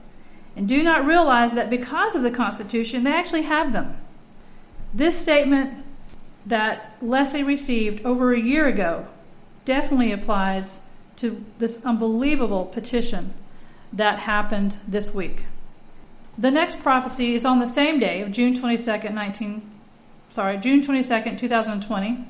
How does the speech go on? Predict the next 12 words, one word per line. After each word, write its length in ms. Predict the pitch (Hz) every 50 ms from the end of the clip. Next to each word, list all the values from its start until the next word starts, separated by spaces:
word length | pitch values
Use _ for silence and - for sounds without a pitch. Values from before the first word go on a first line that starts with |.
| - - - - - - - - - - - - - - - - - - - - - - - - - - - - - -
This 160 | 277 311 339
prophecy 460 | - - 285 262 254 254 - - 240
from 200 | 233 240 226 214
God 280 | 196 214 208 208 208 202
said, 380 | - - 196 185 185 190 196 - - - - - - - - - - - - - - - - - - - - - - - 190
"Double 380 | 185 254 285 302 339 349 330
wrongs 520 | 277 254 240 220 208 196 202 202 208 214 214
do 200 | 202 202 254 269
not 320 | 262 277 285 285 262 214
justify 760 | 190 285 277 302 285 294 - 262 269 254 220 208 202 202 214 214
bad 440 | 202 196 208 196 196 196 196 202 208
actions. 760 | - 233 247 247 247 - - 175 147 - - - - -